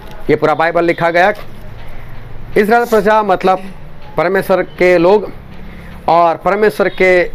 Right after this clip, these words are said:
चुने हुए लोगों की प्रजा। और इजराइल देश जो है, आज दो हज़ार तेईस की जब अग-, अगर हम बातें करते हैं, तो इजराइल देश आज बहुत ही ज़ोरदार है। इजराइल देश देखो तो आज एक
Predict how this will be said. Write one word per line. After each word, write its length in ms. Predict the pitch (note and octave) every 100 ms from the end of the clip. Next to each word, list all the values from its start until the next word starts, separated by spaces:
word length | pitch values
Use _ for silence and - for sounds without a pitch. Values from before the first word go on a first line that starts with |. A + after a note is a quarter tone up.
| -
चुने 300 | - F3+ F3+
हुए 240 | F3 F3 F3+
लोगों 240 | E3+ E3
की 140 | - E3
प्रजा। 300 | E3+ F#3+ A3 - - - - - - - - - G#3+
और 220 | C4+ C#4
इजराइल 440 | B3+ G#3+ C4 C4 B3+
देश 240 | B3+ A3
जो 160 | A3 A3
है, 120 | G#3+
आज 280 | G#3+ G#3+ G#3 A3+ - - - - - - - - D#3+
दो 120 | G3+
हज़ार 340 | G3 G3 G3+ G3
तेईस 300 | F#3 G3+ -
की 180 | G3+ F#3
जब 200 | F#3+ G3
अग-, 180 | F#3 - - -
अगर 200 | D3+ F3+
हम 180 | F3+ F#3
बातें 300 | F3 F3 F#3+
करते 280 | F#3 F3+ F#3
हैं, 140 | F#3+ G3 - - - - - -
तो 120 | A#3 A#3
इजराइल 360 | A#3 B3+ C4
देश 280 | B3 B3 - - - - -
आज 220 | G3 G#3+ D#3+
बहुत 260 | F#3 G#3 G#3+
ही 60 |
ज़ोरदार 420 | E3 E3+ C3+ D#3+ D3
है। 80 | - - - - - - - -
इजराइल 280 | A3+ B3+ B3
देश 220 | A#3+ -
देखो 360 | G#3 A3 A#3 A#3
तो 180 | A#3 A3+
आज 340 | A3 F#3+ G3+ G#3+
एक 280 | G#3+ G#3